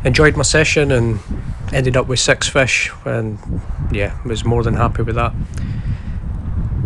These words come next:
Really, what my go-to when it's this type of weather, where it's that wee bit windy, is I tend to have a midge tip on straight away, trying to second guess where the fish are gonna be.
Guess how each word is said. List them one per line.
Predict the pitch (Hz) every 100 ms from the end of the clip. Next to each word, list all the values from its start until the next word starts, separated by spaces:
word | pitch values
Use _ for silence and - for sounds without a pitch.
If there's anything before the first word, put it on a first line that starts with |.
| - - - - - - - - - - -
Really, | 160 165 147
what | 135 151 143
my | 143 139 123
go-to | 143 139 - 143
when | 135 131
it's | - - -
this | 151 127 -
type | - 135 127
of | 120
weather, | 123 127 120
where | 117
it's | 113 -
that | 123 117
wee | 123 120
bit | 117 117
windy, | 123 131 123 - -
is | 113 113 - - - - - -
I | - 123
tend | - - 110 110
to | - 107 98 127 - - - - -
have | - 117
a | 107
midge | 113 -
tip | - 113
on | 117 113
straight | - 113
away, | 117 123 127
trying | 123 117
to | 113
second | - 131 113 120 117
guess | 120 120 -
where | 120
the | 117
fish | 131 -
are | 123
gonna | 127 123
be. | 120 123